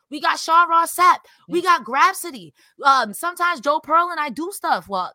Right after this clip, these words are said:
Speaker 1: Joe Pearl does stuff. Not me. 'Cause I just kinda hang out and do stuff here.
Speaker 2: Mm-hmm.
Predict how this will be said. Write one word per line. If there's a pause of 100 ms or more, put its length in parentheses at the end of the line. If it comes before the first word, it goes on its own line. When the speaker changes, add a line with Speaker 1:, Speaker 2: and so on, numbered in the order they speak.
(120)
Speaker 1:
Joe
Pearl
does
stuff. (380)
Not
me. (460)
'Cause
I
just
kinda
hang
out
and
do
stuff
here.
Speaker 2:
Mm-hmm.